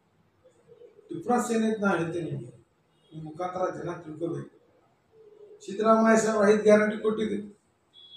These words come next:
ಎರಡ್ ಸಾವಿರ ರೂಪಾಯಿ ಗೃಹಲಕ್ಷ್ಮಿ, ಎರಡ್ನೂರು ಯೂನಿಟ್ ಗೃಹಜ್ಯೋತಿ, ಅನ್ನಭಾಗ್ಯ, ಆಮೇಲೆ ಶಕ್ತಿ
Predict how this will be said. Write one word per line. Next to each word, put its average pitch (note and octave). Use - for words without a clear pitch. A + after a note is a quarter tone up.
ಎರಡ್ F3+
ಸಾವಿರ F#3
ರೂಪಾಯಿ G3
ಗೃಹಲಕ್ಷ್ಮಿ, F#3+
ಎರಡ್ನೂರು F#3
ಯೂನಿಟ್ F#3+
ಗೃಹಜ್ಯೋತಿ, G3
ಅನ್ನಭಾಗ್ಯ, F#3
ಆಮೇಲೆ F#3
ಶಕ್ತಿ F#3+